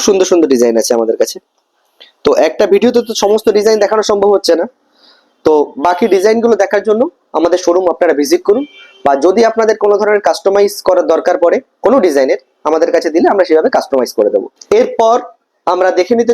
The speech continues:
চলেছি কিছু পুঁথির চোকার। আসুন আমরা লাইট ওয়েট থেকেই একদম স্টার্ট করছি। এই যে চোকারটা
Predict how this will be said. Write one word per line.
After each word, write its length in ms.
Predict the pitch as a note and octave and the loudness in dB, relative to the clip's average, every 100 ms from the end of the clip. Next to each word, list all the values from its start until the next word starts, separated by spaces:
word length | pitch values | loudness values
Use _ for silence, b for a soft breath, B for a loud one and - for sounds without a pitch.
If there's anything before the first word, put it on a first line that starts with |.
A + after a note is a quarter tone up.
| A#3 | 2
চলেছি 280 | A#3+ A#3 B3 D4 _ _ | 2 0 -4 -4 _ _
কিছু 220 | G3 - G#3+ A3 _ _ | -4 0 -2 -2 _ _
পুঁথির 360 | A3+ A3+ B3 B3 _ _ | -2 2 0 0 _ _
চোকার। 280 | - - - - _ - | 0 0 -2 -4 _ -4
আসুন 200 | D#4 E3+ - - | -2 -2 -2 -4
আমরা 160 | F#3 F3 | 0 2
লাইট 180 | F3 A#3 | 2 2
ওয়েট 140 | C4 C4 | 0 -2
থেকেই 200 | B3 C4 A3 - | -2 0 0 -4
একদম 180 | E3+ F3 - | -2 -2 0
স্টার্ট 220 | F#3 F3+ - | 0 0 -2
করছি। 240 | G3+ - C#4+ - B B B B _ - | -2 -2 -4 -6 B B B B _ 0
এই 60 | A3+ | 0
যে 60 | A#3 A#3+ | 0 0
চোকারটা 320 | A#3 A#3+ | 0 0